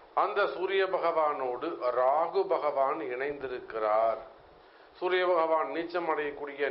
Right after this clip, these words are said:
நீர் ஏழாவது ராசியாக இருக்கக்கூடிய துலாத்தில் கேது பகவான்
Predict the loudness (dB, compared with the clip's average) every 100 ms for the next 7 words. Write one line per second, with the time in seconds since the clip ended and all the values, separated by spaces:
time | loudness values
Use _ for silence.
0 | -2 -2 -2 -4 -4 -2 2 2 2 2
1 | 0 0 -2 -2 -2 -6 -8 -10 -10 -6
2 | -6 -2 2 2 2 -4 -10 -12 -16 -4
3 | -2 0 0 0 0 2 0